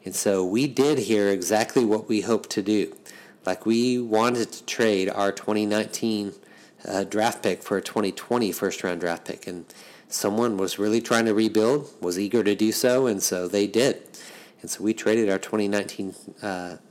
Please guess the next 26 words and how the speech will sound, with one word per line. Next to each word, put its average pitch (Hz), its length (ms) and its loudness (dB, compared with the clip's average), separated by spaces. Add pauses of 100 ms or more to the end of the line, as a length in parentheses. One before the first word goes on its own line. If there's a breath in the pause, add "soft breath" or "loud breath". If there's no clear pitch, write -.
pick, 127 280 0
which 104 160 -4
is 92 160 -6
one 101 220 -2
twelve. 101 460 -2
So 92 160 -2
the 87 80 -4
last 113 460 0
pick 127 280 2
in 104 60 -4
the 95 80 -2
first 107 300 -2
round 101 360 0 (540 loud breath)
for 107 160 2
what 110 220 0
will 101 160 0
certainly 110 640 2
not 101 240 0
be 104 100 2
the 90 100 -2
last 90 320 -2
pick, - 300 -4
although 185 280 2
it 170 120 0
could 101 160 2
be, 104 240 0